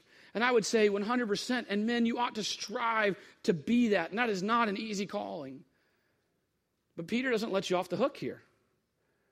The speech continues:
He doesn't say, "Submit to your husband if he loves you like Christ loves the church." He doesn't say that. He says, "Likewise,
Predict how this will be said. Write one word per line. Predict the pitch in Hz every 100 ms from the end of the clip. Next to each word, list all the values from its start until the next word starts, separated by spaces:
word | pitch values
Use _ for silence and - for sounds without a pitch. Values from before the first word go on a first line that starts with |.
| _ _ _ _
He | 226
doesn't | 294 233 -
say, | - 269 269 160 185 220 - -
"Submit | - - 208 220 311 -
to | 240
your | 233 208
husband | 262 196 160 180 190 - - _
if | 269 277 -
he | 254 208
loves | 196 175 143
you | 147 143 151 - - -
like | 180 190
Christ | - 180 151
loves | 151 147 123
the |
church." | 131 165 202 - - - -
He |
doesn't | 240 233
say | - 285 370
that. | 294 - - _ _ _ _ _ _ _ _ _ _ -
He | 214
says, | 269 233
"Likewise, | 240 262 359 302 254 196 180 240 -